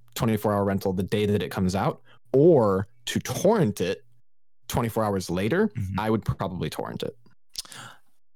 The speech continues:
Speaker 2: Okay, so here's a, uh, proposal. Are either of you M C U fans, like, Marvel guys?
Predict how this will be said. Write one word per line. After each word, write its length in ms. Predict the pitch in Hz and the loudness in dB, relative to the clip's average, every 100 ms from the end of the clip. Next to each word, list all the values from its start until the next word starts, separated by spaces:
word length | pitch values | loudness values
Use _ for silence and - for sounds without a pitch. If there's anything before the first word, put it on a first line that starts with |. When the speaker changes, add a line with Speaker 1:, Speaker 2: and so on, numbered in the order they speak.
| - | -8
Speaker 2:
Okay, 200 | 117 110 | -6 -4
so 220 | 104 120 | -2 -2
here's 260 | 110 135 120 | 0 -2 -4
a, 80 | 120 - - - | -6 -10 -12 -8
uh, 60 | - - - - | -10 -12 -20 -8
proposal. 360 | 110 127 110 - | -2 -2 -2 -2
Are 160 | 101 | -2
either 260 | 104 117 117 | -2 -2 0
of 100 | 104 | 0
you 160 | 110 107 | 0 0
M 160 | 107 | 0
C 160 | 104 110 | -2 -2
U 160 | 101 92 | -2 -2
fans, 340 | 85 78 85 | -4 -4 -4
like, 120 | 85 | -2
Marvel 280 | 85 85 82 | -2 -2 -4
guys? 520 | 82 85 - - - | -4 -6 -6 -8 -12